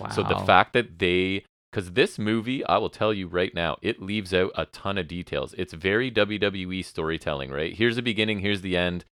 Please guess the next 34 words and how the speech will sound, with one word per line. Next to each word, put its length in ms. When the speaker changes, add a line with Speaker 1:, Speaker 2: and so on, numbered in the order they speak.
Speaker 1:
Not 200
so 80
much 220
worried 220
about 220
the 60
middle, 340
right? 220
Or 180
any 160
details. 460
So 180
I 140
actually, 400
it 40
was 140
very 480
illuminating 640
to 140
see 180
what 200
was 220
actually 420
supposed 440
to 100
be 120
happening 480
from 200
the 120
original 380
script 320
to 80
this 260
one. 160